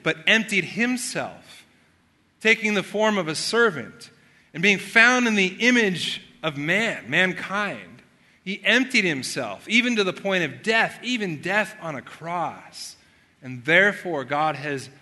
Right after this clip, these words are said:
highly exalted him and given him the name that is above every other name, so that at the name of Jesus, every knee should bow and every tongue will confess that Jesus Christ is Lord."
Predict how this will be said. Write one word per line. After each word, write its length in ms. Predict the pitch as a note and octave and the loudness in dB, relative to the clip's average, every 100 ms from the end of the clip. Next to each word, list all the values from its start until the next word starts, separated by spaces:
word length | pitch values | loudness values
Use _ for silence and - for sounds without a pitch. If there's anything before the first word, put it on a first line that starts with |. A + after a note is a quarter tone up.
| - | -8
highly 400 | D#3+ E3 E3 D#3 | -2 -2 0 -4
exalted 520 | B2+ C#3 D3 D3 C3+ | -6 -4 -4 -4 -10
him 220 | C3 C#3 | -8 -6
and 120 | B2 | -6
given 220 | C3 D#3 | -6 -6
him 180 | C3+ C#3 | -8 -8
the 60 | B2+ | -8
name 320 | B2+ C#3+ D3+ | -8 -6 -8
that 100 | C#3+ | -8
is 120 | B2 | -10
above 300 | B2+ C3 B2+ A#2+ | -8 -6 -6 -6
every 340 | D#3 D#3 E3+ | -8 -4 -6
other 260 | D3 C#3+ C3+ | -6 -8 -8
name, 340 | B2 G#2+ G2+ - _ _ _ _ _ _ _ _ _ | -8 -10 -16 -20 _ _ _ _ _ _ _ _ _
so 120 | C3+ | -4
that 120 | C#3+ | -2
at 80 | C#3 | -2
the 80 | C3+ | -4
name 260 | C#3+ D#3 | -4 -4
of 100 | C3+ | -6
Jesus, 600 | A2+ C#3 D#3 C3 A#2+ - - | -8 -4 -4 -4 -8 -10 -6
every 300 | D3 D3+ D3 | -6 -6 -6
knee 220 | C#3 C3+ | -6 -6
should 240 | C#3+ B2 | -8 -8
bow 240 | C3 B2+ B2 | -6 -4 -4
and 120 | B2 | -6
every 320 | D3 C#3+ D3 | -8 -8 -8
tongue 280 | - C#3+ C3+ | -10 -10 -10
will 120 | B2+ | -10
confess 580 | B2+ C3 - C3 G#2+ - | -12 -16 -12 -12 -12 -14
that 100 | A2+ | -16
Jesus 300 | G#2+ B2 A#2+ | -14 -12 -12
Christ 420 | - C3 A#2+ A2+ | -8 -8 -8 -10
is 140 | B2 A2 | -14 -12
Lord." 360 | A2+ A2 G#2 | -10 -8 -10